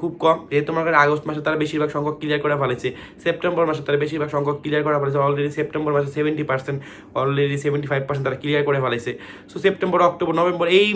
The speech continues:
যদি ডিসেম্বর পর্যন্ত যদি সাদা পাসপোর্ট দেওয়া শুরু করে ভাই, তাহলে তো বহুত ভাই পুরা এম্বাসি বা পুরা ভিএফএস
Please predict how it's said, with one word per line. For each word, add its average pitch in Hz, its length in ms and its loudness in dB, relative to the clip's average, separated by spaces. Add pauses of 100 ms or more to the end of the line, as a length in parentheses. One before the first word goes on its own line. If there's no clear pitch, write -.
(240)
যদি 180 120 -4 (120)
ডিসেম্বর 214 380 2
পর্যন্ত 233 220 2
যদি 220 140 -2
সাদা 190 180 6
পাসপোর্ট 180 280 0
দেওয়া 185 160 8
শুরু 202 180 0
করে 170 120 8
ভাই, 151 160 4 (380)
তাহলে 202 300 4
তো 240 60 6
বহুত 190 300 8
ভাই 147 100 4
পুরা 196 220 4 (220)
এম্বাসি 190 340 4
বা 175 100 4 (100)
পুরা 185 140 4
ভিএফএস 170 340 2